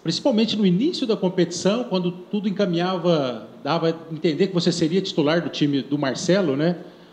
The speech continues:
Aquela lesão talvez te atrapalhou demais e depois você não conseguiu, porque, é, a gente que te conhece aqui há, há um bom tempo, eu nunca vi ninguém questionando a sua qualidade, mas parece que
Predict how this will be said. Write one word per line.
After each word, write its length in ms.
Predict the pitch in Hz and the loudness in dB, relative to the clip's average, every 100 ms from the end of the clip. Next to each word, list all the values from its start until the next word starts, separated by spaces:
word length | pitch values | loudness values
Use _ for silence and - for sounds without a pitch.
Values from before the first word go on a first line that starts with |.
| - | -4
Aquela 200 | 165 175 | 2 4
lesão 400 | 175 165 165 170 | 4 4 4 2
talvez 360 | - 143 156 | 0 0 2
te 80 | 170 | 2
atrapalhou 460 | 170 160 156 143 156 | 0 -2 -2 2 4
demais 640 | 156 139 151 180 151 120 | 4 0 0 2 0 0
e 40 | |
depois 300 | 131 - 160 | -6 0 0
você 240 | 151 147 165 | 2 0 0
não 100 | 160 | 0
conseguiu, 460 | 160 160 156 131 | -2 -2 -2 -2
porque, 380 | 123 - 160 165 165 - - - - | -4 0 2 2 0 -16 -20 -20 -6
é, 260 | 123 113 85 - - - - - | -2 -2 -4 -12 -20 -20 -20 -14
a 60 | 117 | -4
gente 240 | 151 151 | -4 -4
que 80 | 156 | -6
te 60 | - | -6
conhece 320 | 139 139 139 | -4 -2 -4
aqui 160 | - 139 | -2 0
há, 20 | |
há 300 | 139 135 139 | 0 0 -2
um 120 | 131 | 0
bom 200 | 131 143 | 0 0
tempo, 320 | - 170 180 | 4 2 4
eu 40 | 165 | 2
nunca 200 | 175 175 | 2 2
vi 100 | 170 | 2
ninguém 220 | 170 175 | 2 0
questionando 560 | 190 - 214 180 302 | 0 2 2 4 2
a 20 | 294 | 2
sua 220 | - 156 | 2 2
qualidade, 500 | 170 165 185 196 220 | 4 2 2 0 0
mas 140 | 226 | -2
parece 340 | - 233 233 - | 0 2 2 2
que 300 | 247 233 | 2 2